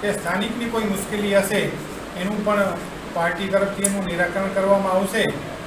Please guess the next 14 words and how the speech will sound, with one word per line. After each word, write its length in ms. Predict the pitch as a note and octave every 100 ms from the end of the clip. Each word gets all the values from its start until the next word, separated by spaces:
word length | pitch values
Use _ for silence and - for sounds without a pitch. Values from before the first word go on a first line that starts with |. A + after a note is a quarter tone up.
| - - -
તો 60 | F3
આજના 440 | E3 E3+ G3+ G3+
દિવસે, 560 | F#3 G3 - G#3 G3+ G3 - - - - - - F3+
અ, 40 | F3+ F#3 F3+ F3+ - - - - -
ચારે 220 | F#3+ G3+
ચાર 340 | G3+ F#3+ G3
લોકોને 600 | F#3 F#3 G3 G3 G3+ G3+ G#3 - - - -
એની 220 | F3 G3+ F#3+
પણ 160 | G#3 G3+
જે 360 | G3 G3+ G3 F#3+ - -
સરકારી 360 | F3+ - A3
પ્રક્રિયા 480 | A3 A3+ - G#3 G#3
હોય 300 | F3 F3+ G3
ચૂંટણીની 880 | - - - F#3+ F#3+ G3+ F#3 C#3+ -